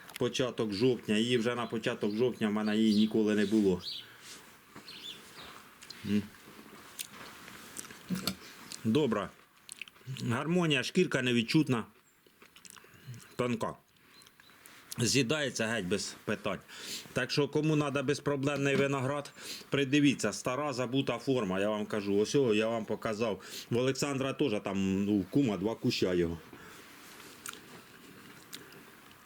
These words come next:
Як отаку красу не винести?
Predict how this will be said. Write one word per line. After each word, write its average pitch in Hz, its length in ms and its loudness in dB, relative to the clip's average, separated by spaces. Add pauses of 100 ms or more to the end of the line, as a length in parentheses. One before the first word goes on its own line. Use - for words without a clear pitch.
(260)
Як 127 260 2
отаку 110 340 0
красу 143 460 2 (2500)
не 101 160 2
винести? 95 480 0